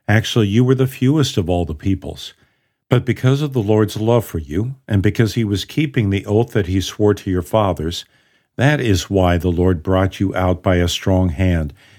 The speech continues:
and redeemed you from the house of slavery, from the hand of Pharaoh, king of Egypt. The Lord your God will raise up for you a prophet like me from among you,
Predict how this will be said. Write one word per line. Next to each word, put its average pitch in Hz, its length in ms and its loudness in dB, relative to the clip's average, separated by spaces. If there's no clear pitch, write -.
and 104 120 4
redeemed 107 500 2
you 120 120 4
from 110 200 -2
the 101 80 2
house 104 400 0
of 101 80 -2
slavery, 87 640 -2
from 101 200 0
the 90 100 -2
hand 110 400 0
of 95 160 -2
Pharaoh, 95 480 0
king 110 300 -2
of 95 160 -2
Egypt. 90 520 -6
The 110 80 2
Lord 120 300 2
your 120 160 2
God 110 320 0
will 90 200 -2
raise 95 340 2
up 107 180 2
for 113 120 -2
you 117 360 2
a 90 80 -2
prophet 120 640 -2
like 110 380 0
me 104 320 0
from 104 260 0
among 123 380 2
you, 76 240 -4